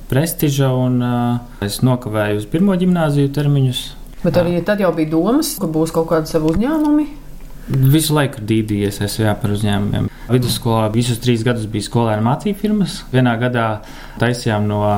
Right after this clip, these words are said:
Speaker 1: metāla tās laimītes ar novēlējumiem iekšā. Nākamajos gados jau visos lielveikalos tirgo tādas pašas. Nākamajā gadā mēs izdomājām, taisīsim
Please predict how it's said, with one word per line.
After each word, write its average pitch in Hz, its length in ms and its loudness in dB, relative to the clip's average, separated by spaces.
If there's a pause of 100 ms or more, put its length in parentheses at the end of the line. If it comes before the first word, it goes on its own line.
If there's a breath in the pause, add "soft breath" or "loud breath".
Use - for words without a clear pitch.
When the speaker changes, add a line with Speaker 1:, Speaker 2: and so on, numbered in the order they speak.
(240)
Speaker 1:
metāla 104 640 -2
tās 98 240 -2
laimītes 151 500 0
ar 101 140 -4
novēlējumiem 101 640 0
iekšā. 101 280 -2 (180)
Nākamajos 113 500 2
gados 113 280 2
jau 110 160 0
visos 107 360 -2
lielveikalos 95 640 -2
tirgo 95 320 -2
tādas 95 320 -4
pašas. 104 380 -4 (480 loud breath)
Nākamajā 120 500 2
gadā 123 240 2
mēs 113 220 -2
izdomājām, 123 400 2
taisīsim 120 580 0